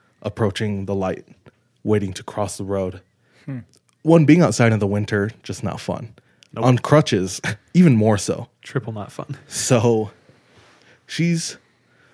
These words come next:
Speaker 1: feeling a little empathetic. She rolls down the window. She's like, "Hey, do you need a ride? I can give you a ride somewhere close." And he says, "Yeah, that'd be great."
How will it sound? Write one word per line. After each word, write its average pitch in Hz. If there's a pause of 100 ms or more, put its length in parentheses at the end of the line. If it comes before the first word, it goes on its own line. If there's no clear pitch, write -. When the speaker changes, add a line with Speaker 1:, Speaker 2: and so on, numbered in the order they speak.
Speaker 1:
feeling 165
a 143
little 139
empathetic. 120 (840)
She -
rolls 110
down 107
the 107
window. 104
She's 98
like, 101
"Hey, 165 (580)
do -
you 123
need 135
a 127
ride? 127
I 135
can 107
give 120
you 135
a 113
ride 117
somewhere 113
close." 139 (1000)
And 104
he -
says, 113
"Yeah, 131
that'd 104
be 104
great." 107